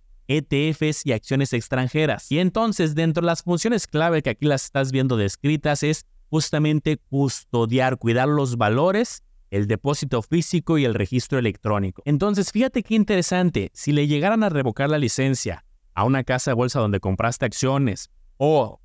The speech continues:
invertiste en un P P R en una institución regulada que detrás, por ejemplo, invirtió en E T Fs, pues esos E T Fs, estas acciones como tal,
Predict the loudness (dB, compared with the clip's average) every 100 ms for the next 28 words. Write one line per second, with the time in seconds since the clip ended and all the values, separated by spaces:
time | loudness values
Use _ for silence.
0 | -4 0 2 2 0 0 -2 0 -2 0
1 | 0 2 2 2 2 0 -4 -4 -2 0
2 | 0 2 2 0 0 -2 0 -2 -2 -2
3 | -2 -2 0 -2 -2 -6 0 2 2 2
4 | 0 0 0 0 0 0 -2 -4 -18 -20
5 | -8 -4 -2 0 0 0 0 2 0 0
6 | 0 0 0 -2 -2 -4 -4 -2 0 0
7 | -2 -8 _ _ -4 0 0 0 0 0